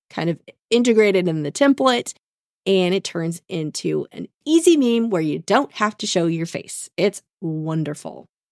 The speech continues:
So I really love it just to kind of find trending templates that people might be utilizing.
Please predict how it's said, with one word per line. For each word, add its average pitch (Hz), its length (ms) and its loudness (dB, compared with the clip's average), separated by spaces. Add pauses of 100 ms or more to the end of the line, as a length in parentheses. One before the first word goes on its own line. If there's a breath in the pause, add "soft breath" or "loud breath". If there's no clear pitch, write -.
(360)
So 226 720 6 (100)
I 233 320 6
really 208 640 4
love 175 320 2
it 170 240 0
just - 420 -6
to 202 80 -2
kind 180 300 -2
of 175 120 -2
find 165 540 -2 (160)
trending 170 800 -2 (540)
templates 214 920 2
that 170 520 2
people 180 320 -2
might 165 240 -2
be 165 80 -6
utilizing. 220 1200 2